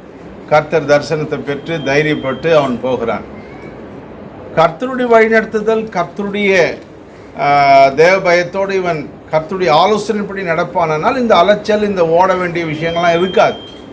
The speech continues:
கர்த்தர் தம்முடைய வாக்குத்தத்தத்தின்படி அவனை பலுக செய்வார், பெருக செய்வார், ஆசீர்வதிப்பார். ஆனால் இவன் சொந்தமாக, சுயமாக, தன் சுய புத்தியில அவன் போவதனால இத்தனை அலைச்சல் இருக்கிறது. அங்க போய் அவன் ஏழு ஆண்டு காலம் தன் மனைவிக்காக வேலை செய்கிறான்.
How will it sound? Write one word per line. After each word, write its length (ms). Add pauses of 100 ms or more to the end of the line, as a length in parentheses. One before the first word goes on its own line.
(200)
கர்த்தர் 340
தம்முடைய 300
வாக்குத்தத்தத்தின்படி 1000
அவனை 320
பலுக 380
செய்வார், 520
பெருக 300
செய்வார், 380
ஆசீர்வதிப்பார். 720 (640)
ஆனால் 260
இவன் 240
சொந்தமாக, 800
சுயமாக, 680
தன் 220
சுய 260
புத்தியில 360
அவன் 320
போவதனால 640 (280)
இத்தனை 420
அலைச்சல் 460
இருக்கிறது. 340
அங்க 220
போய் 400 (500)
அவன் 260
ஏழு 320
ஆண்டு 280
காலம் 340
தன் 280
மனைவிக்காக 880
வேலை 220
செய்கிறான். 500